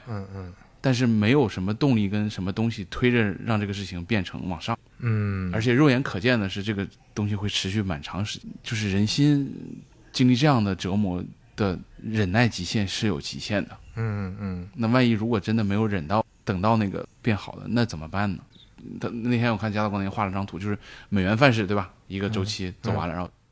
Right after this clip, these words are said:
Speaker 2: 那边是期待中的人民币范式，但中间有个 gap，
Speaker 1: <laughs>
Speaker 2: 这 gap 不知道多久，就比较麻烦嘛。
Speaker 1: 嗯，就没法预测时间，
Speaker 2: 对。
Speaker 1: 不是两年、五年还是二十年？
Speaker 2: 不知道。
Speaker 1: 对啊。
Speaker 2: 对。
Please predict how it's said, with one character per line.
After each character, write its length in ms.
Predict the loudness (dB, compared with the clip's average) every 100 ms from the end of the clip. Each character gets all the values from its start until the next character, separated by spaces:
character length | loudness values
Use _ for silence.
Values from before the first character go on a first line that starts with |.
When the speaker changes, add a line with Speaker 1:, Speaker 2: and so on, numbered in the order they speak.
| _
Speaker 2:
那 160 | -4 -2
边 180 | -2 -4
是 100 | -6
期 320 | -2 2 6
待 140 | 6
中 160 | 6 4
的 80 | 4
人 100 | 4
民 60 |
币 80 | 2
范 200 | 2 -4
式， 160 | -6 -12 -16 -20 0
但 140 | 4
中 140 | 8 8
间 100 | 8
有 100 | 6
个 80 | 6
gap， 320 | 6 6 4 0 -6 -12 -4
Speaker 1:
<laughs> 400 | -4 -2 -6 -2
Speaker 2:
这 80 | 4
gap 160 | 6 8
不 80 |
知 20 | 8
道 80 |
多 160 | 8 6
久， 440 | 6 4 4 0 -2 -14 -6
就 100 | 0
比 80 | 2
较 120 | 2
麻 160 | 2 -2
烦 100 | -4
嘛。 80 | -4
Speaker 1:
嗯， 20 |
就 80 | 2
没 160 | 4 8
法 140 | 8
预 120 | 6
测 140 | 4 0
时 180 | 2
间， 160 | 0 2
Speaker 2:
对。 140 | 2
Speaker 1:
不 100 | 4
是 60 | 4
两 260 | 6 4 4
年、 220 | 2 2
五 140 | 0
年 180 | 0 0
还 60 | 4
是 60 |
二 120 | 6 6
十 120 | 2
年？ 120 | 0 -2
Speaker 2:
不 60 | -6
知 100 | -10
道。 80 | -10 -6
Speaker 1:
对 220 | -2 -2
啊。 100 | -4
Speaker 2:
对。 100 | -10